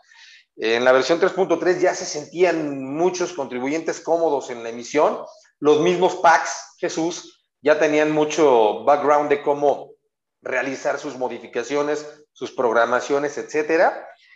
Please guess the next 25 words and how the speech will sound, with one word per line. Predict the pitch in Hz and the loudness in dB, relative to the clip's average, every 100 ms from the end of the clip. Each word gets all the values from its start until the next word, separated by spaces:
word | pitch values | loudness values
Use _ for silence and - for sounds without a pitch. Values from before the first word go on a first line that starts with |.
| _ | _
Entonces, | - 123 165 165 180 185 190 - | -6 0 2 4 4 2 -2 -2
sí | 180 | 0
invirtamos, | 202 180 131 165 170 151 151 - - - | 2 0 2 2 2 2 0 -2 -12 -10
eh, | 120 110 110 110 110 107 110 - _ _ _ _ _ | -6 -4 0 0 2 0 -2 -6 _ _ _ _ _
en | - 131 135 139 | -6 -4 -4 0
la | 135 | 0
gente | 131 - 190 185 - - | 0 0 0 0 -2 -4
que | 156 135 | -4 0
va | 151 170 | 2 2
a | 170 143 | 2 -2
realizar | 131 131 123 151 160 - - _ _ | -6 -8 -6 -2 -2 -4 -16 _ _
el | 135 127 | -8 -6
proceso | 131 143 151 156 | -6 -6 -6 -4
de | |
la | 123 | -2
facturación. | 120 120 - 117 113 - 131 131 - - _ _ - | -4 -8 -10 -8 -8 -4 -4 -4 -8 -20 _ _ -8
No | 131 156 | -2 0
nos | 170 160 | -2 -4
creamos | - 123 139 156 151 | -6 -4 -2 -4 -8
el | 123 123 | -8 -8
hombre | 147 147 | -4 -4
o | |
la | 131 | -4
mujer | 113 - 135 | -6 -8 -8
orquesta, | 127 - 156 - 175 | -8 -10 -12 -4 -4